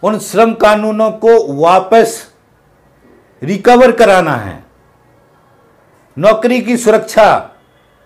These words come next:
कारखाना मालिक की जिम्मेदारी होगी। ट्रेड यूनियन हड़ताल का जो अधिकार है, वो अधिकार हमारा, उसी से हम कुछ मांग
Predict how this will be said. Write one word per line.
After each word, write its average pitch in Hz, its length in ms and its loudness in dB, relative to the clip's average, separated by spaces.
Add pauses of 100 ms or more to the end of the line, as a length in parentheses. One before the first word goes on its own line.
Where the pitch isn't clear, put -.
(280)
कारखाना 214 480 0
मालिक 220 380 2
की 226 100 -4
जिम्मेदारी 196 540 0
होगी। 123 520 -8 (1200)
ट्रेड 202 220 2
यूनियन 233 320 2
हड़ताल 214 460 0
का 233 160 2
जो 220 120 0
अधिकार 214 480 2
है, 123 380 -8 (800)
वो 202 100 0
अधिकार 226 440 4
हमारा, 214 360 2
उसी 208 300 0
से 247 160 2
हम 220 180 0
कुछ 214 240 -2
मांग 190 300 -4